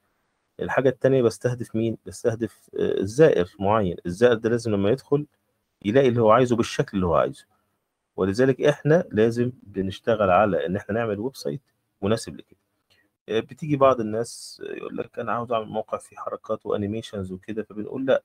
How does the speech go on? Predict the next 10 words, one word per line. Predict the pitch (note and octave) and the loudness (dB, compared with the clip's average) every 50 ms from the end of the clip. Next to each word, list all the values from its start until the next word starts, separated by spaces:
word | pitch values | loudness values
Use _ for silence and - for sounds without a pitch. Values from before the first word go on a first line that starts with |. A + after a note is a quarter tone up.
| - F2+ F2+ | -6 -10 -10
بلاش | F2 F#2 A#2 A2+ - - | -10 -10 -10 -10 -10 -16
الكلام | _ _ - F#2 F#2 F#2 F#2 | _ _ -16 -14 -12 -12 -10
ده | F#2 F#2 | -6 -6
مثلًا، | F#2+ F#2+ - F#2+ F2+ | -6 -6 -6 -6 -6
ده | G2 | -4
بيأثر | G2+ F#2 G2 - - - - F#2 | -2 -2 -2 -2 -4 -8 -4 0
على | E2+ E2+ E2 | 0 0 0
اللودنج، | E2 E2+ F2+ F#2 F2 F2+ E2 E2 - _ _ _ _ _ _ _ | 0 -2 -2 -2 -4 -4 -10 -12 -14 _ _ _ _ _ _ _
أنت | F#2+ F#2+ - G2 | -16 -10 -6 -4
موقع | G2 A2 A2 - - - G2+ F2+ | -2 -2 -2 -2 -2 -4 -4 -4